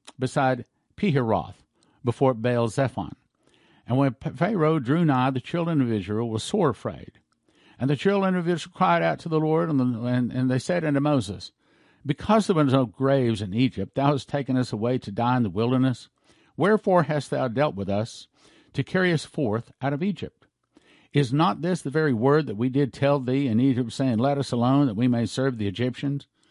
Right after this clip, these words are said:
For it had been better for us to serve the Egyptians than we should come out here and die in the wilderness?" Now, what you're looking at is a picture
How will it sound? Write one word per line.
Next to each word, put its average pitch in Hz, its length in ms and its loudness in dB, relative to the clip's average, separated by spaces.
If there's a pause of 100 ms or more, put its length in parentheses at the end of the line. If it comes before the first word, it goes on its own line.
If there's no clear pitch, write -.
(360)
For 143 160 4
it 120 60 0
had 139 220 2
been 120 160 2
better 139 260 2
for 131 200 0
us 139 180 0
to 98 120 -8
serve 139 340 0
the 113 100 -2
Egyptians 143 640 -2 (240)
than 127 140 2
we 143 120 2
should 120 220 -4
come 147 160 0
out 127 180 0
here 147 220 0
and 104 100 2
die 123 220 4
in 139 60 4
the 123 60 2
wilderness?" 147 640 2 (1040)
Now, 151 120 0
what 208 160 0
you're 165 140 4
looking 135 420 2
at 113 180 0
is 104 140 -2
a 113 80 -2
picture 117 520 -4